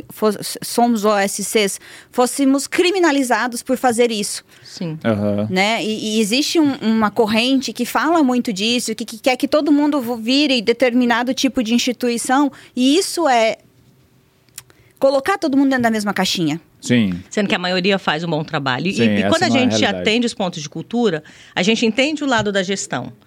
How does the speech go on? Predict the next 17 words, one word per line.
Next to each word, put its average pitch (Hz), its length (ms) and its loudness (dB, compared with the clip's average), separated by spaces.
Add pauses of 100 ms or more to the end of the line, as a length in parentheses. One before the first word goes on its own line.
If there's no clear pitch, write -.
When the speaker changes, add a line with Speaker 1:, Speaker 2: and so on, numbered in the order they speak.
(260)
Speaker 2:
né? 175 140 0
A - 20 2
gente 190 160 -4
fala, 185 120 0
"Pô, - 100 -2
a - 20 2
gente 190 180 -2
não 262 80 -2
quer 339 200 -2
que - 100 -8
tenha 170 480 -2
de 156 420 -8 (220)
quarenta 196 360 -2
aprovados, 180 800 -4
vinte 247 220 0
e - 40 -8
cinco 262 580 -4